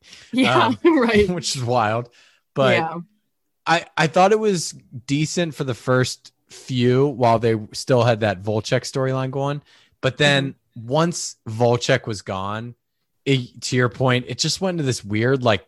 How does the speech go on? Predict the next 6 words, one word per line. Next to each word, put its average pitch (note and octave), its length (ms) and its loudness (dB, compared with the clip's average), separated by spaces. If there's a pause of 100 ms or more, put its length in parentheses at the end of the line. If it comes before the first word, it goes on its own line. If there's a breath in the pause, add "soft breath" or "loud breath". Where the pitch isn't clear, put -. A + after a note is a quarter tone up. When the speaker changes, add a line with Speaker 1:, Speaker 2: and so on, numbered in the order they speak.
Speaker 1:
comedy A#2 540 -2
range. C3+ 720 -4 (440)
And B2 260 -2 (280)
it A#2+ 160 -8
just, - 380 -4
it, C#3+ 160 -8